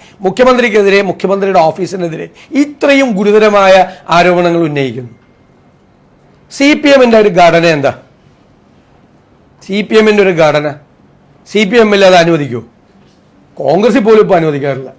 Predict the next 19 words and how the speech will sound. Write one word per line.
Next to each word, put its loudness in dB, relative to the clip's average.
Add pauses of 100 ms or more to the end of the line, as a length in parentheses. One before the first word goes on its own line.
(140)
പഴയതുപോലെ -4
അല്ല. -10 (2750)
ഏ, -6
കോൺഗ്രസിന് 0
പോലും 2
പറ്റില്ല, 2
ഇപ്പൊ 2
അഫോർഡ് 2
ചെയ്യാൻ 0
പറ്റത്തില്ല -2
ഇതുപോലെ. 0 (600)
അപ്പോ 0 (380)
പത്തു -2
ദിവസമായിട്ടൊരു 0
ഭരണകക്ഷി 0
എം -2
എൽ -4
എ -4
വന്ന് -8